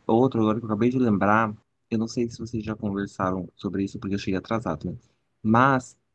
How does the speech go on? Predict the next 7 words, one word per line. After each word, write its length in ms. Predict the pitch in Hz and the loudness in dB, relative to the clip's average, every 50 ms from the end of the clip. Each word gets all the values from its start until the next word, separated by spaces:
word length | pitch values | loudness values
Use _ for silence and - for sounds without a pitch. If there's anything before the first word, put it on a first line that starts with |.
| _ _ _ _ _ _ _ _ _ _ _ _ - | _ _ _ _ _ _ _ _ _ _ _ _ -14
gente, 840 | 117 120 147 175 185 180 165 139 123 - - - 107 90 - 101 104 _ _ _ _ _ _ _ _ _ _ _ _ _ _ _ _ _ _ _ _ _ _ | -6 -2 0 0 2 2 2 0 -2 -2 -6 -6 -6 -6 -6 -10 -14 _ _ _ _ _ _ _ _ _ _ _ _ _ _ _ _ _ _ _ _ _ _
o 40 | - | -8
que 100 | 156 - | -2 0
vocês 280 | 254 311 339 - 277 202 | 0 0 2 2 2 2
acharam 640 | 156 151 - - - - 135 131 143 143 143 139 135 | 2 2 0 -2 0 2 4 4 4 4 2 2 2
dessa 360 | 127 131 135 - - 131 131 | 2 0 -2 -2 -4 -4 -4
ligação 1160 | 131 127 127 120 127 123 127 - - - - - - 127 127 135 143 147 143 135 120 113 117 | -2 -4 -2 0 0 0 0 -2 -8 -16 -12 -6 -2 0 0 2 2 0 0 -2 -2 -4 -6